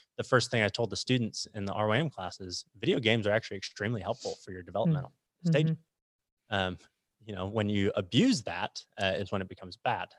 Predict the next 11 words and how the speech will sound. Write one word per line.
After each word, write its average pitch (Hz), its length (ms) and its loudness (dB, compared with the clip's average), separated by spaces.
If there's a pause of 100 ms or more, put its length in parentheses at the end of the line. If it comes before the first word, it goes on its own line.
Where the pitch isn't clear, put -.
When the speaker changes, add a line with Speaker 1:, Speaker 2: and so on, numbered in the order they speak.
Speaker 1:
obviously. - 600 -10 (540)
Uh, 101 340 2
so 117 540 0 (320)
thinking, 143 440 6
like, 101 240 4
"How 127 320 0
do 143 140 -2
I 110 140 0 (380)
balance 110 460 2
this - 340 -20
well? - 200 -6